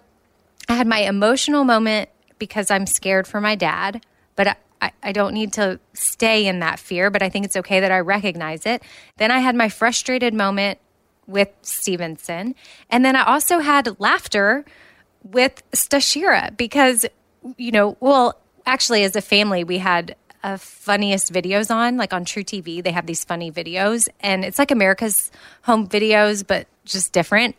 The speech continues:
and so funny. <laughs> Like, we were all laughing. But then later I had track practice with Stashira, and we laughed and had a great time. So I think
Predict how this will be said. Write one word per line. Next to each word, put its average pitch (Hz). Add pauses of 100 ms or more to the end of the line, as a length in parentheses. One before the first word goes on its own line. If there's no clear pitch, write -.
(160)
and 233
so -
funny. 202
<laughs> - (600)
Like, 240
we 214
were 254
all 214
laughing. 240
But 196
then 226
later 240
I 208
had 196
track -
practice 185
with 180
Stashira, 196
and 208
we 240
laughed 190
and 208
had 190
a 190
great 202
time. 254 (300)
So -
I 214
think 311